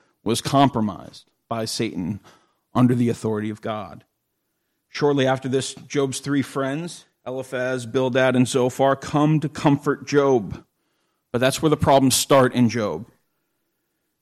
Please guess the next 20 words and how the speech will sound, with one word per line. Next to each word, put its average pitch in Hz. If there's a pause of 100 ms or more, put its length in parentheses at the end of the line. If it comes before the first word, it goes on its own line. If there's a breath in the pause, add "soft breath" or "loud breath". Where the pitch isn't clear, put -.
(680)
because 117
their 120
words 135
of 127
comfort 143
and 123
counsel 135
are 117
centered 139
on 117
one 131
primary 120
issue, 110
and 107
that 113
is 110
the 110
nature 110
of 101
sin. 113